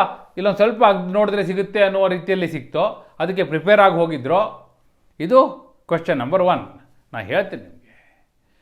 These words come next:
ಹಾಗೂ ಇಲ್ಲ, ಈ ಸ್ಥಳದಲ್ಲಿದೆ, ಇಲ್ಲಿ ನೀವು ಅಗ್ದು ನೋಡಿದ್ರೆ ಇನ್ನಷ್ಟು ಇದೆ ಅಂತ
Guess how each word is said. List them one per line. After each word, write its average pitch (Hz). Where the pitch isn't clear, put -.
ಹಾಗೂ 196
ಇಲ್ಲ, 220
ಈ 196
ಸ್ಥಳದಲ್ಲಿದೆ, 220
ಇಲ್ಲಿ 233
ನೀವು 190
ಅಗ್ದು 190
ನೋಡಿದ್ರೆ 208
ಇನ್ನಷ್ಟು 220
ಇದೆ 196
ಅಂತ 196